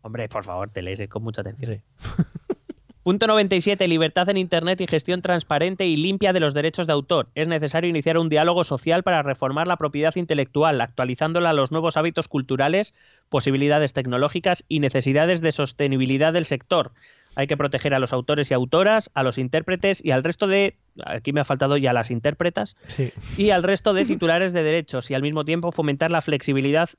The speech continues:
Speaker 1: en los modelos de difusión de la cultura, la autonomía de los creadores y creadoras y la necesidad de hacer posibles nuevos usos legales y gratuitos de obras protegidas en el ámbito de la enseñanza, la investigación y la creación. Es decir, quiere una cosa y la contraria.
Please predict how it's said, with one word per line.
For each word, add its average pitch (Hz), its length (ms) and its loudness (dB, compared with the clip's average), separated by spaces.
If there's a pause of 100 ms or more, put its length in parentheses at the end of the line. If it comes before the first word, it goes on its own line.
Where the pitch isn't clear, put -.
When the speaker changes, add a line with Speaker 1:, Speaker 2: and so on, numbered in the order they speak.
Speaker 1:
en 151 140 0
los 135 120 2
modelos 156 380 2
de 165 80 2
difusión 151 420 0
de 156 80 4
la 135 80 2
cultura, 147 440 -2
la 156 80 2
autonomía 135 420 2
de 135 80 4
los 123 100 0
creadores 127 400 2
y 131 60 -4
creadoras 170 600 2
y 208 140 -4
la 196 200 2
necesidad 170 440 0
de 160 60 2
hacer 165 180 0
posibles 156 400 0
nuevos 160 320 0
usos 165 400 0
legales 143 460 2
y 139 60 -2
gratuitos 151 600 -2 (360)
de 151 100 2
obras 156 220 0
protegidas 147 540 -2
en 143 60 -4
el 131 120 0
ámbito 139 260 -2
de 135 60 0
la 135 80 2
enseñanza, 131 500 -2
la 123 60 -2
investigación 120 540 -2
y 180 40 -2
la 143 100 2
creación. 113 440 -2
Es 147 80 2
decir, 139 240 0
quiere 185 180 2
una 180 180 2
cosa 185 200 0
y 147 60 0
la 117 120 -2
contraria. 104 540 -8